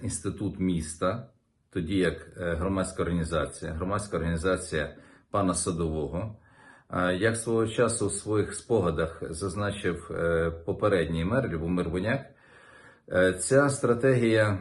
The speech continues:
м, ця, е, власне, що це, це інститут міста, який, е, продукував оцю комплексну стратегію, ну, один з учасників, вірніше, один з розробників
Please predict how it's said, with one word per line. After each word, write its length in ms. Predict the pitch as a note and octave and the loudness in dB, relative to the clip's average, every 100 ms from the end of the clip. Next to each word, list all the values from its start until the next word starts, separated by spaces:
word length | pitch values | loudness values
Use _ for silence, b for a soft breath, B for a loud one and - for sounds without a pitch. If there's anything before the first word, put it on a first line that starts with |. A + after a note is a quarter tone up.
| - | -6
м, 640 | G#2+ G2 F#2+ F#2 F#2 F#2 F#2 | -8 -4 -2 0 0 -2 -2
ця, 180 | A2 G#2+ - | -2 -2 -2
е, 200 | G2+ G2+ | 0 0
власне, 460 | G2 G#2 G2+ G2 | 2 0 2 -4
що 180 | F#2 G2+ | -2 -4
це, 200 | F2+ A2 | -4 -6
це 240 | - B2+ A#2+ | 0 2 4
інститут 440 | A2 A2+ A2+ G2+ | 2 -2 -4 2
міста, 400 | C#3 E3 - E2 | 2 2 0 -2
який, 380 | F2 E2 F2 D#2+ | -2 -4 -4 -4
е, 520 | C2+ E2+ E2 E2 D#2+ D#2+ - - _ - - | -4 -2 0 0 -2 -6 -14 -20 _ -12 -2
продукував 640 | A2 G#2+ G#2+ A#2 F2 C#2 | 0 0 0 2 2 2
оцю 240 | D2+ - - | -4 -8 -4
комплексну 460 | F#2+ D#2+ E2 E2+ | -2 -2 -4 -6
стратегію, 560 | - G2 - E2 D2 F2 | -6 -6 -2 -2 -2 -4
ну, 220 | F#2 - | -6 -6
один 380 | - F2+ F#2+ D#2 | -6 -2 0 -2
з 260 | D#2 G2+ D#2+ | -2 0 0
учасників, 880 | - - F2 D#2+ - D2 D#2+ C#2+ D#2 | -2 -4 -2 -2 -4 -10 -10 -10 -8
вірніше, 340 | E2 D#2+ E2+ | -6 -6 -4
один 140 | F2 D#2+ | -4 -4
з 60 | |
розробників 680 | F#2 G2 F#2+ D#2 D#2 - | -2 -2 -2 -2 -4 -10